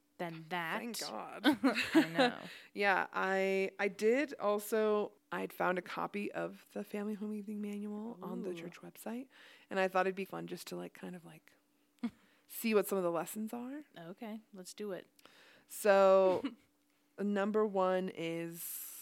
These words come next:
Speaker 2: building, the lesson one is building our family through home evenings. So already just perpetuating the practice.
Speaker 1: And putting the welfare of the entire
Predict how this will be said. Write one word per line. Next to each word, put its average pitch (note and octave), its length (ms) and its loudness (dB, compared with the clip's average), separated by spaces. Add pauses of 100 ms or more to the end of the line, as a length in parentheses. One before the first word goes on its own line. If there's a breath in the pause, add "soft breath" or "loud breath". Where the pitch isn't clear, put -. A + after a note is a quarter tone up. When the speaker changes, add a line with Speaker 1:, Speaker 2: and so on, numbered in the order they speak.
(140)
Speaker 2:
building, E3 600 -8 (120)
the F3 260 -6 (140)
lesson G3 480 0
one - 340 -14 (200)
is G3 200 -12
building G#3 340 -2
our F#3 120 -4
family E3+ 560 -12 (400 loud breath)
through G#3 220 2
home E3+ 240 -4
evenings. - 600 -10
So G#3 200 0
already F#3 680 2
just - 500 -6 (520 soft breath)
perpetuating E3+ 1000 -6
the - 60 -10
practice. - 920 -10 (300)
Speaker 1:
And F#3 160 -12
putting F#3 380 -10 (180)
the E3+ 160 -8
welfare D#3 760 -14
of D#3+ 160 -18 (100)
the D3+ 220 -20
entire D#3 380 -18